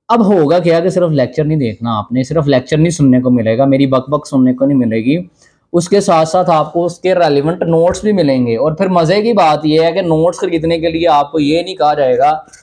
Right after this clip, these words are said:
कि पाँच सौ रुपया send कर दें, तीन सौ रुपया delivery charges हैं, फिर आपको notes भिजवाते हैं।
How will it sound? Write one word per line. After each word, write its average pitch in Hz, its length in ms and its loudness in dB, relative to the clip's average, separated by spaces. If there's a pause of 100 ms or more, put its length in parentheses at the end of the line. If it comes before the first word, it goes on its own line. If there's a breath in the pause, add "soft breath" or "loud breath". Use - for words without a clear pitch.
(160 loud breath)
कि 165 60 -6
पाँच 160 300 0
सौ 160 80 0
रुपया 165 240 0
send 147 260 -2
कर 160 160 -2
दें, 160 320 0
तीन - 440 -4
सौ 160 100 0
रुपया 160 220 0
delivery 147 320 2
charges 147 440 0
हैं, 147 200 0
फिर 147 140 -2
आपको 143 240 0
notes 131 300 0
भिजवाते 156 380 -2
हैं। 131 340 -2